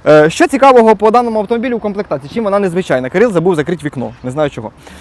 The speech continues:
Коротше, у нас є такі красиві в автомобілю чорні накладки, глянцеві на зеркала. Автомобіль на гарних легкосплавних дисках. Е, по комплектації у нас передні, задні парктроніки, протитуманні фари, омивачі фар. Бачили, бачили? Там є Volkswagen,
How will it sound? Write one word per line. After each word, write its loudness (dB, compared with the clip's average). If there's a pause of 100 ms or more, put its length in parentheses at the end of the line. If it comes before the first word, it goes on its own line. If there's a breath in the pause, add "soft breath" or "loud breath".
(300 loud breath)
Коротше, 2 (140)
у 0
нас 0
є 4
такі 0
красиві 0 (160)
в 2
автомобілю 2 (280)
чорні 0
накладки, -4 (160)
глянцеві 0
на 0
зеркала. -2 (140)
Автомобіль -4
на -4
гарних -2
легкосплавних -4
дисках. -4 (360 loud breath)
Е, 6
по -2
комплектації 0
у -2
нас -2
передні, 0
задні 2
парктроніки, 0
протитуманні -2
фари, 2
омивачі 0
фар. 2 (480 loud breath)
Бачили, -2
бачили? -10
Там -16
є -16 (100)
Volkswagen, -14